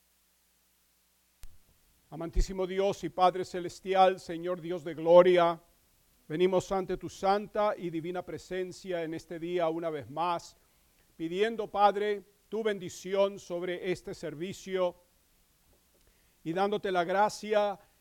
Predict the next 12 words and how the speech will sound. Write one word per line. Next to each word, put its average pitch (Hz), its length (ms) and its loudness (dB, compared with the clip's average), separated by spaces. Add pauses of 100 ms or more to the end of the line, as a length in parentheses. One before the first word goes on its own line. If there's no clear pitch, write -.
(140)
las 175 180 0
gracias, 190 680 4
Señor, 180 640 -4 (580)
que 180 300 0
hemos 190 200 -2
sido 196 220 -6
comprados 196 760 4
por 170 200 -10
la 165 100 -6
sangre 180 600 0
de 160 120 -6
Cristo. - 520 -12